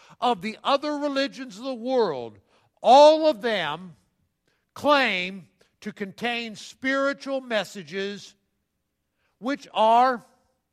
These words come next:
to, uh, a greater or lesser extent, detached from history. The other holy books of, uh, the religions of the world don't have all that much history in them.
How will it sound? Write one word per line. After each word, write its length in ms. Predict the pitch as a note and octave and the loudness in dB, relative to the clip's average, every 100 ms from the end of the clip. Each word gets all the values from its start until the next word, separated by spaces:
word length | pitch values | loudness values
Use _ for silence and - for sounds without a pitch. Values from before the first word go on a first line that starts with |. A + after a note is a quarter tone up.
| _ _ _ _ _ _ _ _ _ | _ _ _ _ _ _ _ _ _
to, 360 | A#3 B3 A#3+ A#3 | -8 -4 0 2
uh, 280 | G#3+ F#3 E3+ | 2 -2 -6
a 80 | F#3 | -12
greater 500 | D3 F#3+ G#3+ B3+ B3 | -6 -6 -4 -6 -6
or 240 | A3+ G#3+ | -4 -2
lesser 380 | A3 G#3+ C4 C4 | -2 -4 -8 -10
extent, 580 | C4 - G#3+ G3+ G3 D#3 | -10 -14 -10 -10 -12 -14
detached 1080 | B3 - - C#4 D#4 A3+ D3 - - - _ _ _ _ _ _ | -12 -14 -12 -6 -4 -4 -6 -10 -20 -20 _ _ _ _ _ _
from 220 | B3 B3 | -6 -6
history. 680 | G3+ C#4+ - - B3 D3 _ _ _ _ _ _ _ _ - | -8 -10 -12 -8 -8 -8 _ _ _ _ _ _ _ _ -14
The 160 | G3+ - | -14 -10
other 440 | G3+ B3+ C4+ D#4 | -4 -4 -2 -6
holy 400 | F3+ C4+ C#4 D4+ A3+ | -4 -6 -4 -6 -8
books 560 | D3 G#3 G3 - - | -8 -4 -4 -6 -18
of, 360 | - G3+ G#3 G3 | -8 -2 -2 -2
uh, 240 | F#3+ F3+ - _ _ _ _ _ | -6 -6 -10 _ _ _ _ _
the 100 | F#3+ | -10
religions 560 | F#3+ G3+ B3 F#3 C4+ G#3+ | -6 -2 -2 -4 -16 -12
of 80 | |
the 80 | D4 | -12
world 380 | A#3+ G#3 G3+ G3+ _ _ C#3+ B2+ | -6 -4 -4 -6 _ _ -20 -8
don't 400 | B3+ C#4+ E4+ D4 | 0 2 2 -2
have 520 | G3 D#4 D4+ G#3 G#3 - | -2 0 2 2 0 0
all 380 | A#3+ D4 D4 D4 | 4 6 6 4
that 360 | C#4 C#4 G3+ | 2 2 0
much 280 | B3+ C#4 C#4 | -2 -2 -2
history 560 | - D#4 - - B3 C4 | -10 -10 -10 -14 -10 -10
in 360 | A3+ C#4 D#4 | -8 -10 -8
them. 280 | D#4 A3+ C#3 | -6 -6 -6